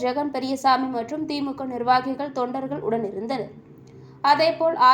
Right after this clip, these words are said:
தி மு க சார்பில் முன்னாள் அமைச்சரும் தெற்கு மாவட்ட செயலாளருமான எஸ் பி சண்முகநாதன் வ உ சிதம்பரனார் சிலைக்கு மாலை அணிவித்து மரியாதை செலுத்தினர். உடன் அமைப்பு சாரா ஓட்டுநர், அணி செயலாளர் சுதாகர்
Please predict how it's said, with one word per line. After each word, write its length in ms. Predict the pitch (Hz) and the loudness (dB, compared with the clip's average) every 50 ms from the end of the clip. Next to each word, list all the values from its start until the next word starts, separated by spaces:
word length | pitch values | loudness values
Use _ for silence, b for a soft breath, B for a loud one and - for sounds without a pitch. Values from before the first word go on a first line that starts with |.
| 285 - | 6 4
தி 60 | 320 302 302 | 0 -4 -4
மு 60 | 302 302 | -2 -2
க 60 | 294 | -2
சார்பில் 420 | 285 285 269 247 240 240 302 320 285 269 | 0 4 4 4 4 4 0 -2 -2 -2
முன்னாள் 340 | 269 262 262 262 262 262 262 | -2 2 4 4 6 6 4
அமைச்சரும் 460 | 254 254 247 - 269 254 269 302 302 - | 2 0 -4 -4 -4 -4 -2 -4 -4 -4
தெற்கு 280 | 294 262 269 - 311 294 | -4 -6 -6 -6 -4 0
மாவட்ட 400 | 262 247 254 254 254 254 254 262 254 - | 4 4 6 6 4 2 -2 -4 -4 -2
செயலாளருமான 800 | 254 247 240 254 262 254 247 247 247 247 233 233 226 226 220 233 262 311 - B B B B B B B | -2 0 0 0 0 -2 -2 -4 -6 -2 2 4 4 6 6 4 0 -2 -4 B B B B B B B
எஸ் 240 | 311 320 320 320 - | 0 0 0 0 -2
பி 100 | 349 339 330 | -4 -2 0
சண்முகநாதன் 880 | - 311 277 277 302 311 330 - 330 311 285 269 254 254 240 285 311 - 226 247 | 4 4 4 4 2 -2 -6 -6 -4 0 2 4 4 4 4 0 -2 0 2 4
வ 100 | 247 254 262 254 | 6 6 4 4
உ 40 | 285 277 | 0 -6
சிதம்பரனார் 680 | 277 277 262 262 262 262 262 262 262 269 262 262 254 | -6 -8 -8 -6 -4 -4 -2 0 2 4 2 2 2
சிலைக்கு 340 | - 247 247 247 240 247 311 302 | -2 -6 -6 -6 -4 -4 -4 -2
மாலை 340 | 269 233 226 240 247 262 262 247 233 | 2 4 4 4 4 2 0 -4 -4
அணிவித்து 300 | 226 226 233 233 240 302 | -4 -4 -6 -6 -6 -2
மரியாதை 440 | 269 233 214 220 254 269 269 247 226 226 - | 0 0 2 2 2 -2 -2 -2 -4 -6 -6
செலுத்தினர். 480 | 202 185 185 - 269 240 - - - - b b b b b b b b b b | -8 -10 -8 -8 -8 -8 -8 -10 -12 -16 b b b b b b b b b b
உடன் 260 | 302 294 302 311 311 - 247 | 2 2 2 2 4 4 2
அமைப்பு 260 | 262 277 285 - 320 294 | 2 2 0 -4 -4 0
சாரா 320 | 294 277 269 262 269 277 277 269 254 254 | 4 6 6 8 8 6 6 4 2 0
ஓட்டுநர், 420 | 262 269 277 254 254 277 302 - - - | 0 -2 -4 -6 -4 -4 -4 -2 0 0
அணி 160 | 226 247 285 302 - 302 | 0 0 0 -4 -4 -4
செயலாளர் 580 | 269 254 254 240 247 240 233 220 226 262 - B B B B B - | -2 0 2 4 4 6 6 6 4 2 0 B B B B B -4
சுதாகர் 460 | 330 269 339 339 349 339 339 320 285 | 0 4 4 4 4 4 2 -2 -2